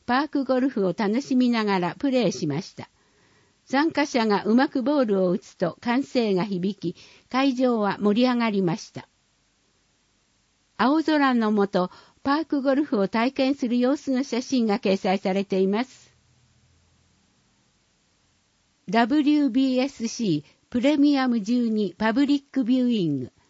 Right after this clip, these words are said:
大迫力のスクリーンで応援。ダブリュービーエスシープレミアム十二オープニングラウンドの日本対プエルトリコ戦のパブリックビューイングが十一月六日、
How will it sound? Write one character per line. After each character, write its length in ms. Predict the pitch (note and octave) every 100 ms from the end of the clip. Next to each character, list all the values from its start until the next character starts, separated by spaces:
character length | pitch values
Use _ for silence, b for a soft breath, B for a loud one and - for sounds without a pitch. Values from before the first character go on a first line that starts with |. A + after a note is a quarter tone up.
| _ _ _ _ _ -
大 260 | G3+ C#4
迫 260 | D#4 C#4+ C#4
力 280 | C4 C4+ A3
の 160 | G#3
ス 120 | G#3 -
ク 200 | C4+ C#4
リ 160 | C#4+
ー 140 | B3+ G#3
ン 40 |
で 160 | E3 -
応 280 | F#3+ G3 F#3+
援。 260 | F3 E3+ - _ _ _ _ _ _ _ _ _ -
ダ 160 | A3
ブ 140 | B3 D4+
リ 100 | D#4
ュ 120 | D#4
ー 20 |
ビ 260 | B3 C#4+ C#4+
ー 60 | C4
エ 60 |
ス 160 | C#4 B3+
シ 380 | - B3 E3+ -
ー 40 |
プ 80 | A#3+
レ 140 | B3+ C#4+
ミ 200 | C#4+ C4
ア 80 | A#3+
ム 120 | G#3
十 280 | G#3 A#3+ A3
二 240 | G#3+ G3+ B -
オ 160 | C4
ー 40 | C#4+
プ 140 | D4
ニ 200 | C4+ C4+
ン 80 | C4
グ 120 | B3
ラ 180 | A#3 A#3+
ウ 80 | A#3
ン 120 | A3
ド 140 | D3+
の 200 | D#3+ A2+ b b b b
日 140 | A3 A3
本 360 | - C#4+ D4
対 260 | C#4 E3 E3
プ 200 | - B3+
エ 80 | C4+
ル 140 | C#4+
ト 160 | C#4+ B3+
リ 100 | C4+
コ 140 | A#3
戦 320 | - A3 G3
の 180 | E3+ F3+ B B
パ 140 | - A3
ブ 120 | C#4+
リ 140 | C#4
ッ 40 | C#4
ク 120 | - B3+
ビ 140 | B3
ュ 80 | B3+
ー 20 |
イ 120 | A#3+
ン 100 | A3
グ 180 | F3+ E3
が 140 | C#3 - b b b
十 240 | G3 C#4
一 240 | D4 C4+ A#3+
月 300 | A#3+ - A3
六 120 | A3
日、 360 | A3 - F#3